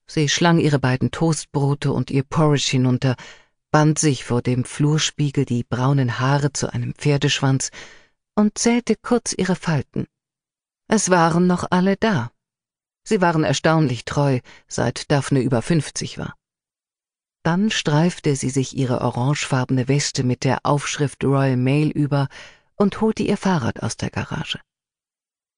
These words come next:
Sie war die einzige Postbotin der Zentrale, die keinen der üblichen Trolleys für die Briefe benutzte. Obwohl das Fahrradfahren in Foys steilen Gassen nicht immer ein Vergnügen war, fühlte sie sich ohne Trolley gleich zehn Jahre jünger,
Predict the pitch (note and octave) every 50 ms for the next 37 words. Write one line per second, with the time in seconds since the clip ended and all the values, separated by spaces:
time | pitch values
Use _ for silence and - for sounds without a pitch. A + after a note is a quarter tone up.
0 | _ _ _ - F3 F#3 F#3 G3 G#3 G#3 A3 - - G3 A3+ A3+ - - - G3+
1 | F#3 - - F3 E3 - - - - - D3+ D3+ - D3+ C#3+ C#3+ C#3+ C#3 C3 -
2 | D3+ C#3 C3 - - - B2+ C#3 C#3+ D3+ C#3+ - - - - - _ - - D#3
3 | D3 - - D#3+ D3+ D3 E3+ F#3 F3+ E3+ D3 D3 C#3 - D#3 D#3+ - - D3+ C#3
4 | - - C#3 - - - E3+ F3 E3+ C#3+ A#2+ A2 - - - A#2+ - A#2 - -
5 | F#2 A2 A#2 - - - - A2+ - - - - - - - - - _ _ _
6 | _ _ _ _ _ _ _ _ _ _ _ _ - C#3+ - C#3 D3+ D#3 D3 B2+
7 | A#2 - - - C#3 D3 D3+ D#3 C#3 - - - C3 B2 A#2+ C#3 C3+ - B2 B2+
8 | A#2 - - - C3 C3+ C#3 C3+ - - - - B2+ C3 C#3 C3+ C3 - C3 C3+
9 | C#3 - - C3+ B2 - - - - - - D3+ C3 - - B2+ - - B2 -
10 | - D3+ F3 G3+ - C#3+ C3 A#2+ C3+ C3+ C#3 - - - - - - _ _ _
11 | _ - - A3 A3+ A#3+ - G3+ F3 - D#3 D3+ - C3 B2+ - - - G3 A3+
12 | C4 A3 D3 - - - C3+ A#2 C3 C3+ B2 - C#3+ C3 C3 B2+ - - - -
13 | F#3 F3+ E3 C#3+ C#3+ C3 C3 C3 C#3 C3+ C#3+ C3+ B2+ A#2+ D3 D3+